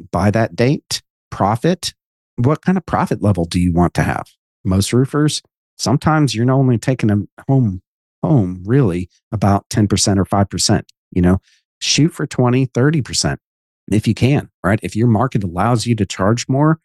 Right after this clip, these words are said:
um, and if your, all of your marketing is on point, you're gonna be able to do that. If you're marketing towards the right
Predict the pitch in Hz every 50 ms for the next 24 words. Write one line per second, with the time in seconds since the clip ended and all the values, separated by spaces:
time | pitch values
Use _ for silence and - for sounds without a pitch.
0 | _ _ _ _ _ _ _ - 95 98 95 95 95 101 - 104 101 98 - -
1 | 101 95 - 85 101 113 127 123 127 123 110 110 117 117 - 107 104 98 92 98
2 | 92 92 87 - - - 175 175 175 170 - - _ _ _ _ _ _ - -
3 | 113 110 110 123 117 101 113 117 117 117 107 101 90 - 110 104 101 - - -
4 | - _ - - - _ - 87 - - - 110 120 123 120 110 107 104 110 117
5 | - 117 107 95 - - - 135 127 127 127 110 - - - 101 95 95 98 95
6 | 95 92 107 107 -